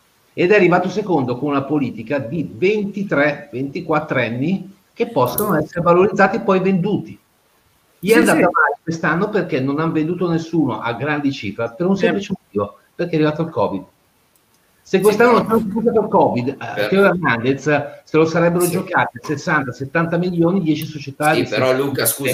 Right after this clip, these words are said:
Speaker 1: spendere.
Speaker 3: tu mi stai, tu mi stai de-, descrivendo il Milan come una società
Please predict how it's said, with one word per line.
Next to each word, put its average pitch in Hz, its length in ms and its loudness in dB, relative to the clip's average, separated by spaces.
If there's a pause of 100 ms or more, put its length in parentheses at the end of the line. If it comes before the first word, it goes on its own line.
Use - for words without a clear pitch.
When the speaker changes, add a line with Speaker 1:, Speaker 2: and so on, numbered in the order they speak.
(180)
Speaker 1:
spendere. 110 180 -2
Speaker 3:
tu 165 120 -4
mi 160 120 2
stai, 131 400 0 (200)
tu 165 100 0
mi 156 140 4
stai 127 220 4
de-, 120 360 0
descrivendo 127 720 0
il 131 160 -4
Milan 151 360 0
come 131 180 2
una 123 140 2
società 123 640 -4